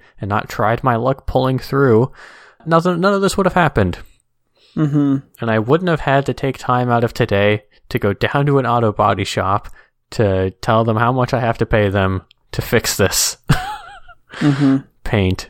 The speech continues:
Speaker 1: because it's, like, down to the metal, and I really shouldn't let that
Speaker 2: Just
Speaker 1: be like
Speaker 2: yeah.
Speaker 1: that for a long time.
Speaker 2: Yeah.
Speaker 1: So I get to pay them money <laughs> that, like,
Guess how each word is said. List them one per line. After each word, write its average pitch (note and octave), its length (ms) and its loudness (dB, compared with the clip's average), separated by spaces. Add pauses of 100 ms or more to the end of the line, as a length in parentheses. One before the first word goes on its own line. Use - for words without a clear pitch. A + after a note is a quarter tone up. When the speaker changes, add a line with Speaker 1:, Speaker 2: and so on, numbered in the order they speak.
Speaker 1:
because G2+ 400 2
it's, - 220 -2
like, F#2+ 200 -2
down G#2+ 280 0
to A2+ 100 0
the G2 120 -2
metal, F#2 420 0
and G#2 160 0
I F#2+ 40 0
really G2 240 2
shouldn't G#2 380 -2
let G#2 220 -2
that F2+ 340 0 (160)
Speaker 2:
Just - 380 -8
Speaker 1:
be F#2+ 200 2
like F2 200 2
Speaker 2:
yeah. - 60 -8
Speaker 1:
that F2+ 280 2
for G#2 200 0
a G2 80 2
long G#2 260 2
time. G2 360 2 (520)
Speaker 2:
Yeah. C3 240 -8 (320)
Speaker 1:
So C3+ 720 2
I B2+ 120 -2
get B2 160 0
to A#2+ 80 -2
pay A#2 220 2
them G#2+ 380 2 (840)
money G2 580 2 (400)
<laughs> - 420 -16
that, G2+ 220 4
like, G#2 300 2